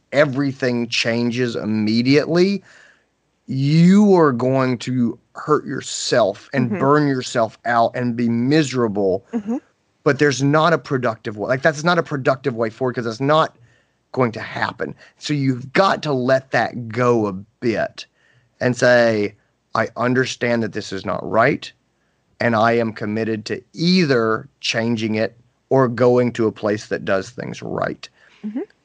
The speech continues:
Speaker 1: But I understand in either of those cases, I am not gonna have a solution today. I'm not gonna have a solution tomorrow or next week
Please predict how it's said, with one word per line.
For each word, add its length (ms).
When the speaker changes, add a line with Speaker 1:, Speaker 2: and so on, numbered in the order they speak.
Speaker 1:
But 160
I 180
understand 600
in 120
either 400
of 80
those 220
cases, 460
I 120
am 220
not 200
gonna 140
have 160
a 60
solution 500
today. 500
I'm 140
not 160
gonna 140
have 120
a 40
solution 420
tomorrow 640
or 120
next 300
week 340